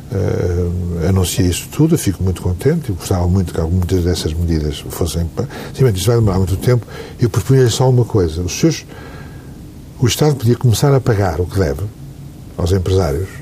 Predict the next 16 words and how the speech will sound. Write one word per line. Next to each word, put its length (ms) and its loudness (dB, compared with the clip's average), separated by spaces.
e 100 -2
com 200 2
uma 140 6
grande 200 6
rapidez, 460 0
pagar 260 2
muito, 340 2
pagar 220 2
muito 140 2
depressa. 400 -6
Eu 40 4
já 120 6
não 60 6
queria 140 4
mais 140 6
nada, 240 0